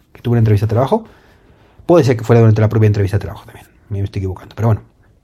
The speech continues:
Estaba con la entrevista y en ese momento, pues directamente en el auricular izquierdo siguió la entre-, la escuché, seguí escuchando la videoconferencia que estaba, o, o la película, yo que sé, lo que fuera que estuviera haciendo en el portátil,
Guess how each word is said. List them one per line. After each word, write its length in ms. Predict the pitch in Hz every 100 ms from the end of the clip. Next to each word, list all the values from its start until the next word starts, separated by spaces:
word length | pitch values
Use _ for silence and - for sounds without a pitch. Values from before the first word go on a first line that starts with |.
| _ _ _ _ -
Estaba 300 | 120 151 110
con 120 | 113
la 20 |
entrevista 580 | 117 175 214 220 208 -
y 120 | 120
en 60 | 139
ese 140 | 165
momento, 400 | 143 156 170 185
pues 140 | 170 107
directamente 480 | 127 - 101 98
en 40 | 110
el 40 |
auricular 320 | 123 120 147
izquierdo 300 | 120 113 104
siguió 200 | 98 113
la 60 | 139
entre-, 180 | 110 107
la 80 | 104
escuché, 400 | - 104 110 110
seguí 220 | - 120
escuchando 360 | 135 123 110 101
la 60 |
videoconferencia 480 | 98 101 90 127 110
que 60 | 95
estaba, 200 | - 110
o, 380 | 101 104 104 -
o 100 | 107
la 120 | 98
película, 260 | 123 120 107
yo 80 |
que 80 | 113
sé, 60 | 110
lo 80 | 101
que 80 |
fuera 160 | 101 147
que 60 | 131
estuviera 240 | 123 123
haciendo 180 | 123 139
en 20 |
el 60 | 120
portátil, 420 | 117 139 190